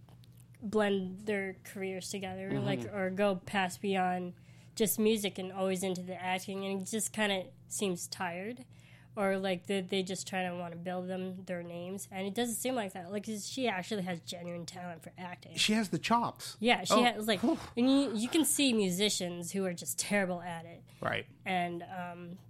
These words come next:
Speaker 1: but, like, I, I don't think so for
Speaker 2: Right.
Speaker 1: her. Like, she has a legitimate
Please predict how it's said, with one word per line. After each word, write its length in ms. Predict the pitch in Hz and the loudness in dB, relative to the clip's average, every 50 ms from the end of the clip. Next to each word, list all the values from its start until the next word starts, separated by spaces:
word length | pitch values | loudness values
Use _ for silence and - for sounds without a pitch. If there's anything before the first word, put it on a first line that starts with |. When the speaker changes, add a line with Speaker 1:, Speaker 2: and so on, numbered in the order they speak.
| - - | -14 -6
Speaker 1:
but, 300 | 220 208 196 185 175 160 | 0 2 2 2 2 0
like, 180 | 196 190 180 180 - | -4 -6 -6 -6 -4
I, 240 | 214 214 208 202 180 - 190 | 0 0 2 2 0 -2 -2
I 80 | 190 | -2
don't 180 | 190 190 175 165 | 0 0 -2 -2
think 140 | - 180 175 | -4 -8 -10
so 440 | - - 196 185 185 180 180 175 175 | -10 -12 -10 -10 -8 -8 -8 -10 -8
for 120 | - 208 202 | -4 -2 -2
Speaker 2:
Right. 160 | 185 - 165 | -2 -2 -2
Speaker 1:
her. 360 | - 220 208 196 180 185 190 | 0 2 2 2 2 0 -4
Like, 220 | 196 196 190 180 175 | -4 -4 -4 -4 -2
she 160 | - 226 208 | -2 -2 0
has 360 | 190 202 196 196 196 185 185 | 0 2 2 2 2 0 0
a 40 | 190 | 0
legitimate 640 | 190 190 185 170 - 190 185 180 185 180 185 185 175 | 0 0 -2 -2 0 0 0 0 0 0 -2 -6 -6